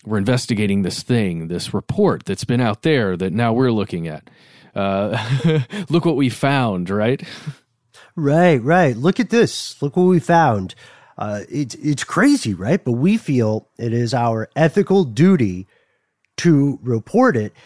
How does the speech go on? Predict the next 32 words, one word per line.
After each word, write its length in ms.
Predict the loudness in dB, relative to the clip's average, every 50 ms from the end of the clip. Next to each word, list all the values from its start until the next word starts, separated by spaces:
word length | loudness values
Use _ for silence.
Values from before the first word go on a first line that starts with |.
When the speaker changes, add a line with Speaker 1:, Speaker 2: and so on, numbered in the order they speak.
| -20 _ -8
Speaker 2:
Uh, 200 | -4 -4 -4 -2 -2
and 200 | -2 -2 -2 0
furthermore, 640 | 2 2 4 4 4 4 2 2 0 0 -4 -6 _ _ _ -2
you 100 | 0 2
know, 80 | 2
join 400 | 2 2 2 4 4 4 4 4
us 240 | 4 2 2 2 0
in 60 | 0
asking 400 | 0 2 0 0 0 -2 -2 0
why 240 | 0 2 4 4 4
the 100 | 2 2
United 520 | 0 0 0 2 2 0 0 0 -4 -6
States 340 | -4 -2 0 0 0 0 -2
won't 300 | 0 2 2 2 2 0 0
answer 340 | 2 2 2 2 2 0 -2
these 200 | -2 -2 -6 -6
strong 540 | -8 -6 0 2 4 4 4 4 2 0 -4
and 80 | -6 -6
disturbing 640 | -6 -6 -6 0 2 4 4 4 4 2 0 0
allegations. 840 | 0 -2 -2 -4 -4 -2 0 0 0 0 0 -4 -8 -10 -12 -14 -16 -18 -18 -20 -20 -20 -14 _
And 140 | -2 0 2
this 180 | 2 2 0 0
is 120 | -2 -2
a 80 | -2 -2
smear 440 | -2 -4 -4 -2 0 2 2 2 2
tactic 580 | 2 0 0 0 -2 -2 -4 -4 -4 -4 _ _ -20 -20 -12 _
that 180 | -2 -2 0 0
you've 180 | 0 0 0 -2
seen 400 | -4 -2 0 2 2 2 0 0
probably 640 | 0 0 0 0 2 0 -2 -2 -2 -2 -2 -2 -4 -6 -4
in, 460 | -4 -2 -2 -2 -2 -4 -4 -6 -8
in, 340 | -8 -10 -10 -8 -8 -8